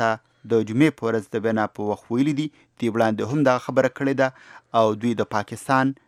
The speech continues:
په نیوکلیایي سلامتیا باندې پوره باور لري.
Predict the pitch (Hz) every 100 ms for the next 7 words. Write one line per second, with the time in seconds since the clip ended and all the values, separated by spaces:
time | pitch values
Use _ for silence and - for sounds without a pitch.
0 | _ _ - 117 110 107 - 117 117 135
1 | 139 - 110 104 101 - 127 104 101 101
2 | 104 101 _ _ _ 123 113 98 - -
3 | 113 117 113 101 101